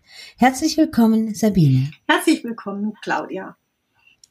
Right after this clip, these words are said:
Speaker 1: Bitte sag doch mal, was genau machst du? Und was machst du vor allem zur Zeit?
Speaker 2: <laughs>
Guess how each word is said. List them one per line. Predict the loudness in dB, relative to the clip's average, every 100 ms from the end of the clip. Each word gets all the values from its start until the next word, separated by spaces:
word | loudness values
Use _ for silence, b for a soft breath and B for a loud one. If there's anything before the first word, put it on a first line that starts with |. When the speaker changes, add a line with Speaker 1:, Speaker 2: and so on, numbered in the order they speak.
| _ _ _ b b
Speaker 1:
Bitte | 0 2
sag | 4 2 2
doch | 4
mal, | 4 4 2
was | -2 0
genau | 4 4 4 2 2
machst | 0 -2 -8 -8
du? | -8 -10 B B B B _ _ _ _
Und | 2 4
was | 2
machst | 2 0 -2
du |
vor | -6 -2
allem | 0 2 0
zur | -4 -6
Zeit? | -4 -2
Speaker 2:
<laughs> | -2 -2 -6 -10